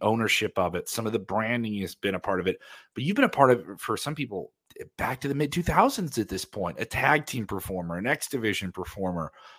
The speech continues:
How much has endurance been a part of your career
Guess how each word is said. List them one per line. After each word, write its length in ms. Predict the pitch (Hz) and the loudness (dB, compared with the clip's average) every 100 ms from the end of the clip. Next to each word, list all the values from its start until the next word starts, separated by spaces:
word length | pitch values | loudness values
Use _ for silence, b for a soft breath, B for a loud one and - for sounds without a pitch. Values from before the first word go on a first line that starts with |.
| b - | b -10
How 260 | - 233 | 4 6
much 240 | 311 349 349 | 8 6 4
has 180 | 302 262 | 2 2
endurance 760 | 170 113 123 135 139 110 - - 101 | 0 4 6 6 4 -2 -6 -6 -2
been 140 | 127 | -2
a 40 | |
part 320 | 117 - 135 123 | -2 2 4 4
of 120 | 95 | 0
your 360 | 92 110 120 | 0 2 2
career 680 | 120 - 131 113 110 110 107 | 0 -4 -4 0 2 4 2